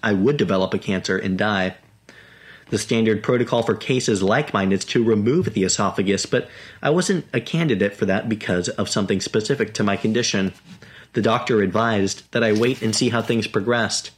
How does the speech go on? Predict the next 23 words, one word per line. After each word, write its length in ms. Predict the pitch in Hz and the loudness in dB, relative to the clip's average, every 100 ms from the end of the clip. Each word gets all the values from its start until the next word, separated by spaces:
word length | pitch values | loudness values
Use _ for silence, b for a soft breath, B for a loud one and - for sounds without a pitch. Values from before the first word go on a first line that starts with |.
| b b b b - | b b b b -2
In 120 | 123 | 2
the 80 | 113 | 4
weeks 300 | 135 147 - | 2 0 -2
that 180 | 113 | -2
followed, 400 | - 123 131 135 - | 0 0 2 0 0
I 160 | 127 | -4
started 460 | 123 - 143 156 156 | -4 -4 0 0 0
to 80 | 127 | -2
plan 320 | - 131 143 | -2 -2 -2
for 140 | 139 127 | 0 0
my 160 | 113 | 0
ad-, 280 | 113 101 117 | 0 -2 -4
eventual 460 | 110 110 113 - 98 | -2 0 0 0 0
death, 420 | 90 131 135 - b b - | 2 0 -2 -8 b b -2
while 120 | 107 | 0
also 280 | 107 101 107 | 0 0 -2
fighting 500 | - 104 107 98 98 - | 0 0 2 0 -2 -6
to 100 | - | -4
live. 460 | 90 113 104 82 - _ _ B B B B | 0 2 0 -2 -12 _ _ B B B B
I 100 | 107 | 0
like 320 | 101 117 151 | 2 0 -2
to, 340 | - 95 92 107 - - - | -2 0 0 -2 -10 -20 -4
A, 400 | 123 107 90 87 | 0 0 0 -4